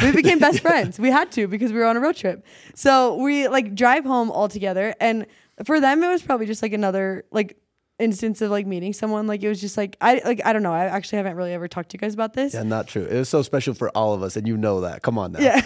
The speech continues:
Speaker 1: <laughs> Okay. Well,
Speaker 2: <laughs>
Speaker 1: I just, I didn't wanna, like, put words in your mouth. And I, but, like, I got home, and the entire drive home, like, there, I do not remember, like, two minutes straight that, like, were awkward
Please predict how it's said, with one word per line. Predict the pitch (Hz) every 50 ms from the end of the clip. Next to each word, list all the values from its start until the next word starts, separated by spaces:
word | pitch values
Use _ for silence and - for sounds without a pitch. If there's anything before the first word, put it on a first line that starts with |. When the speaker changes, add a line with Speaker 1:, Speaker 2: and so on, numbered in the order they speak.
| - -
Speaker 1:
<laughs> | 381 -
Okay. | 415 349 - 247
Well, | 196 208 233 247 254 311
Speaker 2:
<laughs> | -
Speaker 1:
I | 359 330 320
just, | 330 330 320
I | 302 302 285
didn't | 233 262 262 254
wanna, | 254 247 240
like, | 233 220 214 220 -
put | - 226
words | 208 208 196 196
in | 202
your | 202 185
mouth. | 160 151 - - - - - - - - - - -
And | - 330 330 320 311 311 294 277 262 240 - - -
I, | 240 254 254 254 262 285 320 339 330 311 -
but, | 226 220
like, | 269 269 262 -
I | - 220 240
got | 269 311 294 262 226
home, | 214 190 180 185 220 - - -
and | 247 247 240 226 -
the | - 202 254
entire | 269 285 277 - 240 247 294 339
drive | 302 349 320 277
home, | 233 214 185 208 247 247
like, | - 240 226 196
there, | 233 233 226 233 247 262 - - - _ _ _ _
I | - 254 277
do | 302 311
not | 349 349 349
remember, | 381 381 359 320 294 359 370
like, | 359 320 247 - - _ _ _ - - _
two | - - - 247 262 262
minutes | 240 208 202 226 247 -
straight | - - - 185 180 202 247 233 190 190
that, | 226 - 185
like, | 214 208 180
were | 185 202 -
awkward | 127 165 160 - - - - -